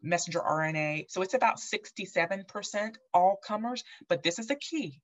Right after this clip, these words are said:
and I'm, I'm not saying that they're putting this on the news. In those, in these trials who received this vaccine, there were zero deaths and zero hospitalizations. So if we're looking at the bottom line,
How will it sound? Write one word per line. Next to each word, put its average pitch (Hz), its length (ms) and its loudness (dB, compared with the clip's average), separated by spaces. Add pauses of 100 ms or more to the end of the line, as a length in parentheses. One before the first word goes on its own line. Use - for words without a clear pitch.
(160)
and 143 160 2
I'm, 151 300 0
I'm 147 140 0
not 160 180 0
saying 185 300 -6
that 170 200 -4
they're 160 120 0
putting 185 260 -4
this 180 180 -4
on 165 140 0
the 165 80 -6
news. 143 380 -6 (1040)
In 175 160 4
those, 254 480 4 (120)
in 185 100 -4
these 180 220 -2
trials 190 440 2
who 190 160 -10
received 175 560 -6
this 175 200 0
vaccine, 175 720 -4 (260)
there 170 120 4
were 160 200 -4
zero 220 800 0 (200)
deaths 214 600 0 (260)
and 170 180 0
zero 160 680 -4 (280)
hospitalizations. - 1080 -6 (280)
So 170 200 4
if 170 120 0
we're 254 140 0
looking 226 360 -4
at 180 120 -4
the 151 80 0
bottom 185 500 4
line, 196 480 0